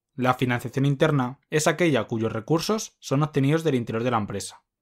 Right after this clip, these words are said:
es decir, son recursos generados por la propia empresa, mediante su propio ahorro o autofinanciación. Entre las fuentes de financiación internas nos encontramos principalmente con tres,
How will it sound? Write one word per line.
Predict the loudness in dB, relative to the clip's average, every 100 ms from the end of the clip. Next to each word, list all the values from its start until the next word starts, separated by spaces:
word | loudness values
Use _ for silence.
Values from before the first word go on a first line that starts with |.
| _
es | -2
decir, | 2 2 0 -2
son | -4 -2
recursos | -2 0 -2 -4
generados | -6 -2 2 2 0
por | -4 -4
la | -4
propia | -2 0
empresa, | 0 -2 -6 -8 -16 _ _ _ _ _ _
mediante | 0 4 4 4 0
su | -4
propio | -4 0 4
ahorro | 4 4 2 -2 -2
o | 4
autofinanciación. | 4 4 0 0 -2 -4 -8 -6 -6 -8 _ _ _ _ _ _
Entre | -4 -2 2
las | 2 4
fuentes | 4 4 0
de | -2
financiación | -2 -4 -4 -4 -2
internas | 0 2 2 2 -2 -8 -8
nos | -4 -4
encontramos | -2 0 0 0 -2
principalmente | -4 -2 0 0 0 -2 -2
con | -2 -4
tres, | -6 -10 -10 _